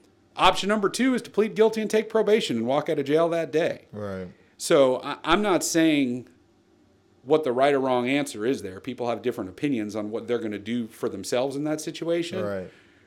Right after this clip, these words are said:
Speaker 1: But the effect of it, no question, is that people are pleading guilty to crimes they didn't commit because of economic reasons that have nothing to do with guilt or innocence. And it happens all the time.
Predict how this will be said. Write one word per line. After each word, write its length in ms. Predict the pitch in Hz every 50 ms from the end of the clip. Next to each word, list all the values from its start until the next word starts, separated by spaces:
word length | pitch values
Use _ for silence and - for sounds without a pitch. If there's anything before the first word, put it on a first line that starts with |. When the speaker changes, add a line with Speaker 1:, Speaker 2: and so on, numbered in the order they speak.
| _ _
Speaker 1:
But 400 | - 160 147 143 135 - - - - _ _ _ _ _ _ _ _ _ _ _ _ _ _ _ _ _ _ _ _ _ _ _ _ _ -
the 200 | 127 135 143 131
effect 420 | 117 - - - 185 196 196 -
of 160 | 151 113 101
it, 240 | 107 107 110 - - 117
no 220 | 123 131 143 156
question, 840 | 156 - - - 180 180 185 - - - 104 98 95 98 107 107 - -
is 160 | 117 123 107 110
that 360 | 110 110 107 - - _ -
people 380 | - 170 180 170 160 151 -
are 120 | 107 120 120
pleading 420 | 117 - - 160 185 165 156 139 110
guilty 320 | 117 113 107 - 113 107
to 100 | - 110
crimes 400 | - - 135 131 127 123 120 113
they 140 | 113 117 113
didn't 240 | 120 127 123 113 107
commit 500 | - 123 113 131 147 139 113 - - -
because 380 | 120 110 - - 117 104 104
of 100 | 110 104
economic 560 | - 131 131 - 131 127 127 127 123 113 104
reasons 480 | 113 120 135 147 143 113 104 107 107 104
that 140 | 110 107 110
have 140 | 110 101 110
nothing 400 | 120 139 143 147 - 151 131 113
to 100 | - 123
do 180 | 113 123 127 113
with 160 | 104 101 101
guilt 240 | 110 107 107 107 104
or 120 | 101 101
innocence. 460 | 104 101 101 - 95 - - - - - _ _ -
And 120 | 131 131
it 60 | 123
happens 300 | 120 147 147 - 117 110
all 120 | 123 120 120
the 80 | 98
time. 380 | - - 113 110 95 - -